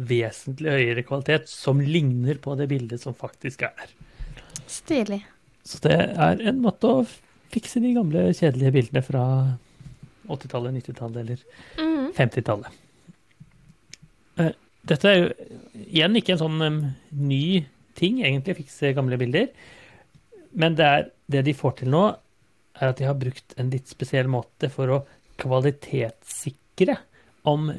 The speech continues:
Speaker 1: bildene faktisk ligner på de bildene de skal være,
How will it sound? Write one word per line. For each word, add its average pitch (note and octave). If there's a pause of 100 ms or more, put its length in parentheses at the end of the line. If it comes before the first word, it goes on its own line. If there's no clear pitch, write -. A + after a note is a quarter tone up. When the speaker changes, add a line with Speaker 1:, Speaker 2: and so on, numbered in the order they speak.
Speaker 1:
bildene B2
faktisk - (180)
ligner A2+ (120)
på B2
de B2
bildene B2
de A#2
skal B2
være, C#3+